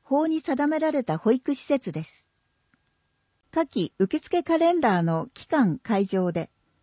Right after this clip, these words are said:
令和五年四月からの入園時の申し込み受付を行います。転園を希望する方、新たに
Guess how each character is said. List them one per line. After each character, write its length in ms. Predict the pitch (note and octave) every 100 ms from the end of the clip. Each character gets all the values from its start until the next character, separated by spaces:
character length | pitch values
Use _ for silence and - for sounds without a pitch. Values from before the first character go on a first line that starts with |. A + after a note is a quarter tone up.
| _ _ _ -
令 240 | D4+ F#4
和 160 | C#4+ G3+
五 160 | F3 G3
年 200 | G#3 A3
四 160 | -
月 280 | B3 E4 -
か 100 | B3+
ら 120 | G3
の 240 | E3 D#3+ - G3+
入 260 | B3+ E4
園 180 | F4+ E4
時 140 | D#4
の 160 | E3+ D#3
申 260 | E3+ G#3+ D4
し 120 | -
込 100 | -
み 140 | C4+ C4
受 200 | C4 C#4+
付 280 | - F#3
を 160 | D#3+ D#3+
行 140 | D#3+
い 240 | E3+ F3 D#3+
ま 140 | E3
す。 180 | - - _ _ _ _ _ _ _ _ _ _ _
転 100 | C#4 D#4+ E4+
園 280 | E4 D#4 D4+
を 120 | D4
希 140 | - G3+
望 200 | A3+ A#3
す 160 | G3+
る 100 | F#3
方、 320 | F#3 E3+ E3+ - _ _ _ _
新 200 | D4+ F4
た 140 | D4+
に 220 | G3+ E3